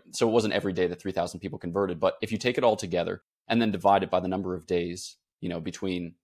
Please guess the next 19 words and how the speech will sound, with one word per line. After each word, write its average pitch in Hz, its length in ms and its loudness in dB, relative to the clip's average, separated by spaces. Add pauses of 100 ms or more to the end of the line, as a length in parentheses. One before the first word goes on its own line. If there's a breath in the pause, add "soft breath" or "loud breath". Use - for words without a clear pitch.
the 117 80 4
moment 120 260 4
she 104 340 -4 (140)
appeared 92 360 0
and 90 100 -2
then, 87 120 -4
like, 85 220 -6
I 98 80 -2
think 85 140 -8
it - 20 -4
was, 85 100 -8
like, 87 120 -8
the 85 60 -16
subsequent, 85 440 -6 (500)
whatever, 95 240 0
decade 87 340 0
or 85 80 -4
couple, 110 380 -2 (500 soft breath)
um, 110 480 4